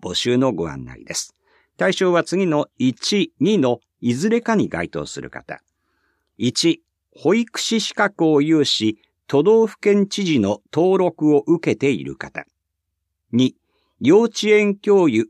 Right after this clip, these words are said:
普通免許状を有する方で、保育園での勤務経験、これはアルバイトなどを含みます。勤務経験がある方。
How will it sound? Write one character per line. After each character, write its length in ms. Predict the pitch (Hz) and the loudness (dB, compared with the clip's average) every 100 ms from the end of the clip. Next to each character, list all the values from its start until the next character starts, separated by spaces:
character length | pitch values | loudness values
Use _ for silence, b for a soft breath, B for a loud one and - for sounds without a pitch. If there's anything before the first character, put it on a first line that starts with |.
| - | -8
普 120 | - | -18
通 340 | - - 220 208 | -8 -2 0 2
免 280 | 180 180 170 | 2 0 0
許 200 | - 165 | 0 2
状 300 | 156 151 143 | 2 4 4
を 140 | 143 | 2
有 320 | 127 151 202 | 4 2 2
す 180 | 196 196 | 0 0
る 140 | 170 147 | 0 -2
方 320 | 143 143 131 | -4 -4 -2
で、 240 | 92 - _ _ _ | -4 -8 _ _ _
保 220 | 160 196 | 0 0
育 320 | 202 - 202 | 0 0 2
園 260 | 180 165 156 | 2 2 0
で 140 | 165 | 0
の 300 | 135 113 110 _ _ - | 2 0 -2 _ _ 0
勤 340 | 160 208 208 | 2 4 2
務 140 | 196 | 0
経 320 | 170 180 147 107 | -2 -2 -2 -2
験、 320 | - 80 - | -4 -6 -8
こ 120 | - | -2
れ 80 | 117 | 0
は 180 | 110 117 | 0 -2
ア 160 | - 110 | -4 -2
ル 180 | 165 190 | 0 0
バ 160 | 190 | 0
イ 140 | 180 143 | 0 -2
ト 160 | 120 | -2
な 160 | 110 135 | 0 0
ど 140 | 104 | 0
を 120 | 87 73 | -2 -6
含 260 | - 90 | -6 -4
み 60 | 85 | -4
ま 100 | 87 | -6
す。 200 | - b b b | -10 b b b
勤 300 | - - 123 | -18 -4 0
務 140 | 117 101 | 0 0
経 180 | 113 98 | -2 -2
験 240 | 87 95 | -4 -2
が 200 | 156 - | -2 -4
あ 60 | 104 | -8
る 140 | 71 | -8
方。 280 | - - | -16 -20